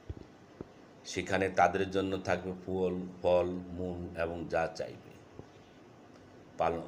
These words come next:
করুণাময় পালনকর্তার পক্ষ থেকে তাদেরকে বলা হবে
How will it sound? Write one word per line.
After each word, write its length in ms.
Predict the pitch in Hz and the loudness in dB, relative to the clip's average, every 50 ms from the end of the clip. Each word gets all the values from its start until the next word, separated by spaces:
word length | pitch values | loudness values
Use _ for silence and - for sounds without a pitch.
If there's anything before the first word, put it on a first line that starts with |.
| 71 - - | -12 -10 -4
করুণাময় 540 | 95 90 90 87 87 85 85 85 87 85 85 - - | -2 0 0 0 0 0 0 0 0 -2 -2 -2 0
পালনকর্তার 640 | 85 85 85 85 85 82 - 87 85 - - 82 82 - - | 0 0 0 0 -4 -4 -6 -6 -6 -6 -6 -6 -6 -6 -8
পক্ষ 280 | 85 - - - - 85 - | -10 -10 -10 -10 -12 -12 -10
থেকে 340 | 85 80 - - 82 82 82 - - - - - - - | -10 -10 -8 -8 -8 -8 -10 -12 -16 -20 -20 -12 -4 0
তাদেরকে 440 | 78 78 76 78 80 78 80 85 | 0 0 0 0 -8 -8 -6 -6
বলা 280 | 82 73 80 82 82 78 | -4 -2 -2 0 0 0
হবে 300 | 78 85 80 73 76 76 | 0 0 -2 -2 -4 -8